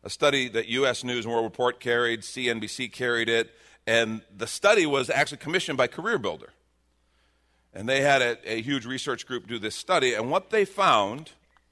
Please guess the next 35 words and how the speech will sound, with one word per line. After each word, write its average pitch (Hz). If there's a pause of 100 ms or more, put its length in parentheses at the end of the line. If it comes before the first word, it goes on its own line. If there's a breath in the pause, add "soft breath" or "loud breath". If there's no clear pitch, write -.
(360)
and 113
it 95
got 127
thrown 165
around 208
a 190
lot 180
because 156
here 202
are 160
a 139
bunch 147
of -
people, 190
government 139
employees, 147
having 156
to 135 (1000 soft breath)
face 180
the 156
possibility, 143
and 123
many 135
of 120
them 113
the 107
reality, 131
of, 110 (200)
for 113
a 107
time, 156
going 98
without 90
a -
paycheck. -